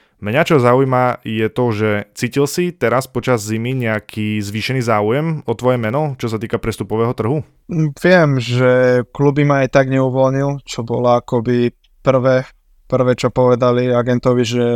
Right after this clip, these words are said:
Speaker 2: ma skrátka neuvoľnia. Boli tam nejaké záujmy, ale neviem,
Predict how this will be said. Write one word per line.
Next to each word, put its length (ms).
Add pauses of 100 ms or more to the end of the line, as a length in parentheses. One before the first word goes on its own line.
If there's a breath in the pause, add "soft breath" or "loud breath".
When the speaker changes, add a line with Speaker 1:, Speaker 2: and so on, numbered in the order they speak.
(200)
Speaker 2:
ma 80
skrátka 420
neuvoľnia. 720 (720)
Boli 400
tam 160
nejaké 400
záujmy, 640
ale 640
neviem, 560